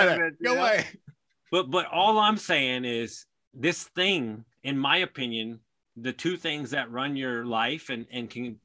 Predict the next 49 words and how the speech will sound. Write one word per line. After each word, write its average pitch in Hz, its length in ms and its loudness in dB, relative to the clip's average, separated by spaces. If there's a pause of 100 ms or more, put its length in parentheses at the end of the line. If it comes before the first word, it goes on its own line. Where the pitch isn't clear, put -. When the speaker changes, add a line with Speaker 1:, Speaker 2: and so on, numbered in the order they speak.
(240)
Speaker 2:
create 127 280 -2
success 127 520 -6
are, 107 200 -6
are 110 140 -6
habits 117 420 -2
and 120 80 -6
scheduling. 131 640 -6 (720)
Take - 280 -4
a 156 60 -2
little 135 260 -2
time 95 640 -10 (680)
on 113 140 -2
Friday 113 380 0
or 104 80 -4
Sunday 92 500 -8 (640)
and, 123 280 -4
and, 120 280 -6
and 117 220 -4
line 120 200 0
out 123 200 -2
your 107 80 -10
schedule. 107 600 -8 (200)
And, 107 400 -6
and, 107 420 -6
and, 113 300 -8
and 127 200 -8 (240)
you 165 60 -6
know 196 160 0
what? 214 140 -2
The 175 80 -10
number 180 260 -4
one 175 180 -4
thing 170 180 -4
I've 156 120 0
seen 165 220 -4
is 135 100 -6
C 135 320 -2
E 131 60 2
Os, 143 500 -4
like, 120 220 -4
people 135 240 -4
that 127 160 2
runs 123 240 -2
business 131 340 -6
of 120 60 -8
the 117 60 -6
companies 123 380 -6
I 135 120 -2
coach. 156 420 -6